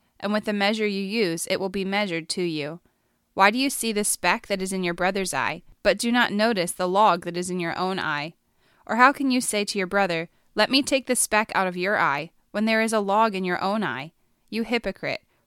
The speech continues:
first take out the log from your own eye, and then you will see clearly to take out the speck of your brother's eye. Do not give dogs what is holy, and do not throw your pearls before pigs, lest they trample them underfoot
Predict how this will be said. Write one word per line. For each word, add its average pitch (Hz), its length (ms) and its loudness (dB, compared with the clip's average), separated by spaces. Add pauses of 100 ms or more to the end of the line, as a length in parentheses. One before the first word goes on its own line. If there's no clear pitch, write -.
(120)
first 269 360 0
take 226 220 -4
out 196 220 -2
the 196 100 -2
log 170 340 -2
from 190 140 -4
your 170 180 -4
own 190 240 -2
eye, 139 300 -6 (240)
and 202 180 -2
then 226 140 2
you 247 140 0
will 233 100 0
see 226 220 -6
clearly 220 500 0
to 170 100 -2
take 185 220 -6
out 175 140 -2
the 175 100 -8
speck - 360 -2
of 170 100 -12
your 170 80 -6
brother's 175 400 -4
eye. 113 280 -10 (840)
Do 226 120 -2
not 226 240 2
give 247 220 -4
dogs 180 400 2
what 185 100 -4
is 180 140 -4
holy, 175 480 -4 (300)
and 220 120 -2
do 233 80 2
not 247 180 2
throw 214 240 0
your 214 200 -2
pearls 202 420 -2
before 185 320 -4
pigs, 170 500 -6 (220)
lest 208 240 0
they 196 120 0
trample 220 380 -2
them 196 240 -2
underfoot 190 600 -2